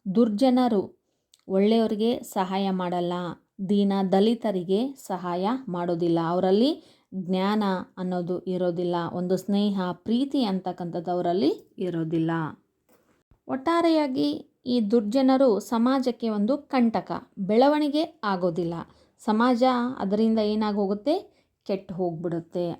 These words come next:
ಅನ್ನೋದನ್ನ ಈ ಕೀರ್ತನೆ ಬಿಂಬಿಸ್ತಾ ಇದೆ, ಚಿತ್ರಿಸ್ತಾ ಇದೆ. ಜಾಲಿಯ ಮರದಂತೆ ಧರೆಯೊಳು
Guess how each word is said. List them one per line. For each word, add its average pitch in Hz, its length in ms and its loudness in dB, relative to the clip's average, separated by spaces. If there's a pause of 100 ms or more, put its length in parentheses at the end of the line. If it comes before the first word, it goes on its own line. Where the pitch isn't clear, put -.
ಅನ್ನೋದನ್ನ 196 440 0 (640)
ಈ 240 60 -2
ಕೀರ್ತನೆ 269 800 0
ಬಿಂಬಿಸ್ತಾ 185 760 -2
ಇದೆ, 165 360 -4
ಚಿತ್ರಿಸ್ತಾ 185 760 -6
ಇದೆ. 170 580 -6 (840)
ಜಾಲಿಯ 277 720 4
ಮರದಂತೆ 220 1080 2
ಧರೆಯೊಳು 262 840 2